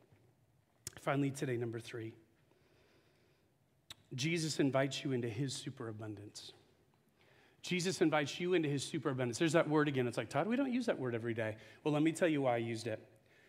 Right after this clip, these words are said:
John ten ten, a verse that you should know. It's such a rich verse. "The thief comes only to steal, kill, and destroy. I have come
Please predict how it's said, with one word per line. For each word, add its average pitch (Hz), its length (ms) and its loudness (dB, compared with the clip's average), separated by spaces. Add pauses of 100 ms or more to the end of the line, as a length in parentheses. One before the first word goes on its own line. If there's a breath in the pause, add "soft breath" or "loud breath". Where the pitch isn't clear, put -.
(180 soft breath)
John 151 240 6
ten 156 260 2
ten, 143 220 2
a 120 60 0
verse 135 280 0
that 135 140 -2
you 143 160 -2
should 135 240 -2
know. 120 260 -2
It's 113 140 -10
such - 240 -6
a 143 60 0
rich 127 260 -2
verse. 120 340 -4 (300 loud breath)
"The 151 140 4
thief 214 600 0 (220 loud breath)
comes 220 420 6
only 160 340 6
to 135 100 0
steal, 214 720 0 (200 loud breath)
kill, 208 520 4 (220 loud breath)
and 156 120 6
destroy. 185 840 0 (360 loud breath)
I 175 320 6
have 151 340 0
come 175 540 0